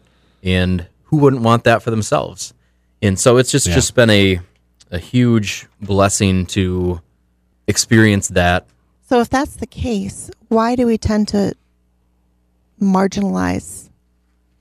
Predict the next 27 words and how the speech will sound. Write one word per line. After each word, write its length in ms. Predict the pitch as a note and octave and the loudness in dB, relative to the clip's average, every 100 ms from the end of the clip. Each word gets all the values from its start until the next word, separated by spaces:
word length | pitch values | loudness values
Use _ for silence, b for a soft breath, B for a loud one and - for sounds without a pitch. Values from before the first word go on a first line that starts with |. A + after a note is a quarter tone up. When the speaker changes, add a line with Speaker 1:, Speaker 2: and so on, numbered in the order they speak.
| _ - | _ -8
Speaker 3:
people 240 | G3+ - F#3 | -6 -4 -4
with 160 | F#3 | -4
disabilities? 580 | F3 - F3 F3 E3 - | -6 -6 -4 -2 -4 -2
Why 140 | F#3 G3+ | -2 0
do 80 | |
we 100 | F#3+ | -2
keep 340 | E3+ - F#3+ - | -4 -8 -10 -4
them 420 | F#3 F3+ E3+ - - | -2 -2 -4 -8 -16
separate 560 | - - - F3+ - _ _ _ | -8 -6 -4 -4 -4 _ _ _
from 480 | _ - F3 E3+ E3 _ | _ -6 -4 -4 -6 _
the 80 | F#3 | -4
rest 180 | F3+ F3 | -4 -6
of 60 | F#3 | -10
the 60 | |
population? 840 | F3+ F3 E3 F3 F3+ - - G#2 | -8 -8 -6 -6 -6 -8 -8 -8
Speaker 1:
Just 280 | F#2+ G#2 - | -4 -4 0
like 220 | G#2 G2 | 0 0
we 80 | G#2 | 0
would 180 | G2 G2 | 4 4
any 200 | G2 F#2+ | 4 2
other 480 | F#2+ F#2 F#2 F#2 F2 _ _ _ _ _ _ _ _ _ - | 0 0 0 -6 -12 _ _ _ _ _ _ _ _ _ -6
segment 380 | - G2 F2+ | 0 0 -2
of 80 | E2 | -10
a 40 | F#2+ | -8
population. 600 | E2 D2+ D#2+ D2 F2 E2+ | -8 -8 -14 -16 -14 -12
They're 120 | E2+ | -6
different. 340 | F2+ - A#1 | -6 -6 -18